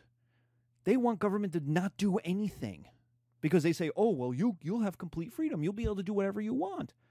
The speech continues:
Well, yeah, but you also have no protection from the world. And the world is big and it's scary, and capitalism will grind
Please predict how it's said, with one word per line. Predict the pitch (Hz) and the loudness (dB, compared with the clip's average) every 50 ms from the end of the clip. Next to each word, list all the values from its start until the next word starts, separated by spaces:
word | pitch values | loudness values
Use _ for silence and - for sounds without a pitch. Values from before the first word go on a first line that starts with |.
| _ _ _ _ _ _ _ _ _ _ | _ _ _ _ _ _ _ _ _ _
Well, | 214 240 | 0 2
yeah, | 220 240 294 | 2 2 2
but | 226 233 220 - - | 2 0 -4 -6 -10
you | 170 180 196 226 226 | -12 -8 -6 -4 -4
also | 226 240 233 220 214 | -4 -6 -8 -8 -6
have | 202 226 | -4 -2
no | 208 190 196 214 220 214 220 | -2 0 2 2 2 2 4
protection | - - - 208 - - - 220 - - - - 175 143 120 | 4 2 2 2 -2 -6 -8 -8 -8 -8 -8 -8 -8 -8 -8
from | - - 175 | -8 -6 -4
the | 175 170 | -4 -2
world. | 156 160 175 180 180 151 117 - - - - _ _ _ _ _ _ _ _ _ _ _ _ _ _ | 0 2 2 2 2 0 -2 -4 -8 -14 -20 _ _ _ _ _ _ _ _ _ _ _ _ _ _
And | - 208 | -2 2
the | 208 196 | 2 2
world | 165 139 139 185 208 214 220 196 175 | 2 4 2 4 4 4 4 2 -2
is | 202 165 | -6 -8
big | 139 - - 185 208 202 160 120 - - _ | -8 -2 0 0 0 0 -2 -4 -10 -12 _
and | - 165 160 | -2 -2 -2
it's | 147 - - | -2 -4 -8
scary, | - - - - - 214 202 202 185 139 - - - - - | -12 -14 -10 -6 -4 -2 0 0 -2 -2 -4 -6 -12 -14 -14
and | 139 127 - | -14 -14 -10
capitalism | - - - 160 196 - - 214 196 208 196 151 180 170 - _ - - | -10 -10 -10 -10 -10 -10 -8 -4 -4 -2 -2 -2 -2 -4 -6 _ -8 -4
will | 151 147 135 | -2 -2 -2
grind | 107 - 127 127 104 123 156 156 170 170 175 185 185 190 185 | -2 -4 -6 -4 -2 -2 -2 -2 -2 -4 -6 -6 -6 -6 -8